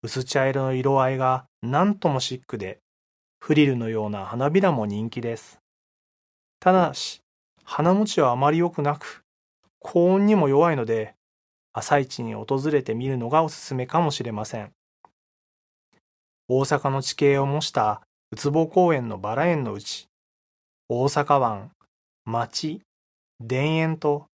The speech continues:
川をたどって上流に歩いてきましたが、ここからは里と山のゾーンに入ります。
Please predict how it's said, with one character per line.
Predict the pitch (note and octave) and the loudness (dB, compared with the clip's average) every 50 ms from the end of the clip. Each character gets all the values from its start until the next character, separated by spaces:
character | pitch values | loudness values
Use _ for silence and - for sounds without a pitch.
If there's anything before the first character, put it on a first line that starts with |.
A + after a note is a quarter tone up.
| _ _ _ _ _ _ _ _ _ _ _ | _ _ _ _ _ _ _ _ _ _ _
川 | - - - C#3 D#3+ G3+ | -8 0 2 4 4 4
を | G#3 E3 C#3+ | 4 2 0
た | - B2+ | -2 -2
ど | A2+ C3 | -2 -2
っ | C3 - | -4 -4
て | _ - A2+ G#2+ G2+ G2 F#2+ - | _ -2 -2 -2 -2 -6 -10 -12
上 | - - B2 B2+ C#3+ | -8 -6 -2 0 0
流 | D3+ E3 E3 | 2 2 0
に | E3 E3 D#3+ | 2 0 0
歩 | D3+ D3+ F3 | 0 0 0
い | F#3+ F#3 | -2 -4
て | C3 B2+ | -6 -8
き | - A#2+ | -6 -6
ま | A#2 A#2 | -6 -6
し | - - | -6 -6
た | - A#2 | -8 -8
が、 | G#2 F#2+ F#2+ F2+ - - _ _ _ _ _ _ _ _ _ _ _ _ _ _ | -6 -8 -10 -10 -12 -16 _ _ _ _ _ _ _ _ _ _ _ _ _ _
こ | - - C3+ | -12 -8 0
こ | - D3 D3 | 0 0 4
か | D#3+ D3+ | 4 4
ら | D3+ D3 C3+ | 4 4 2
は | A#2 A2 G#2+ G#2 - - _ _ _ _ | 2 -2 -4 -6 -10 -16 _ _ _ _
里 | - - - - - - C#3+ | -16 -14 -12 -8 -4 -4 -4
と | - - E3 E3 - - | 0 0 -2 -2 -2 -8
山 | - A#2+ A#2+ C3+ D#3 | -8 -4 0 0 2
の | E3+ F3 | 2 2
ゾ | E3 - G3+ G3 | 2 2 2 2
ー | F#3+ | 2
ン | F3+ | 2
に | C#3+ | 0
入 | A2+ - - - A#2+ | -2 -4 -6 -8 -6
り | A#2 A2+ | -6 -6
ま | G#2+ G#2 G#2 | -6 -8 -8
す。 | - - - - | -10 -10 -14 -16